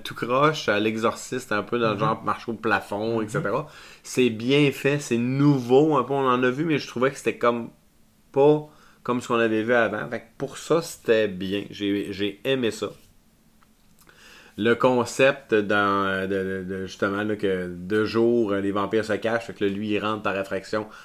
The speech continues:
Speaker 1: en faisant mine de nettoyer les piscines, puis finalement, il tue des vampires. Euh, c'est bien.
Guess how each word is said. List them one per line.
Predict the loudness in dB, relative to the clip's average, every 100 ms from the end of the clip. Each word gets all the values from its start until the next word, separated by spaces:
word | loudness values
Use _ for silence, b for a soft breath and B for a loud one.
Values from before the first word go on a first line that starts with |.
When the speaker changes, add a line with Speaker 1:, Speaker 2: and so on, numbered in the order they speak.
| B
Speaker 1:
en | -2 -2
faisant | -2 -4 -2 -2
mine | -2 -2
de | -2
nettoyer | -4 -2 -2
les | -2
piscines, | -6 -4 -4 -4
puis | -10
finalement, | -8 -6 -4 -6
il | -6 -8 -10
tue | -6
des | -2 0
vampires. | -2 -4 -6 -4 -4 -8 b b b b b
Euh, | -8 -6 -4 -6 -6 -8 -10
c'est | -10 -12 -6 -6
bien. | -6 -2 0 0